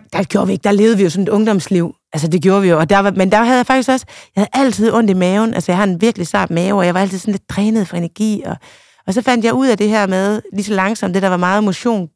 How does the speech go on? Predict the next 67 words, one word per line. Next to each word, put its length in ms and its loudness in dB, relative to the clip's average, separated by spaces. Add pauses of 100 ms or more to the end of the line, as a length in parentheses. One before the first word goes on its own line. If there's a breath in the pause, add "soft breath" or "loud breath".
gjorde, 400 2 (300)
det 80 -4
kunne 80 2
jeg 100 2
godt 140 0
huske 260 -6
indefra, 220 -6
men 160 -4
jeg 80 -4
har 80 -2
også 100 -4
spillet 200 -8
fodbold 280 -2
og 60 -6
sådan 80 -6
noget, 80 -2
da 40 -4
jeg 80 -4
var 160 -4
ung. 100 -8 (380 loud breath)
Men 200 -2
fandt 180 -2
ud 120 0
af 120 0
det 60 0
igen. 340 -4 (540 soft breath)
Og, 440 2
øh, 100 -4
men 140 -2 (160)
dengang 400 2
skulle 140 -2
jeg 40 2
jo 40 2
heller 140 2
ikke 100 -6
performe 340 -2
på 80 -4
samme 220 -4
måde. 220 -4 (640)
Øhm, 520 -4 (440)
men 140 -2
jeg 240 0
ved, 260 4
at 320 -6 (280)
jeg 80 0
skal, 160 -6
hvis 160 -4
jeg 80 -6
skal 120 -6
performe 340 0
på 60 -6
samme 180 0
måde, 140 0
så 80 -4
bliver 120 0
jeg 60 0
nødt 120 0
til 80 -2
at 60 2
holde 240 0
den 80 -6
der 100 -4
struktur 440 -6
og 120 0
holde 200 0
min 120 -2
sundhed. 400 -4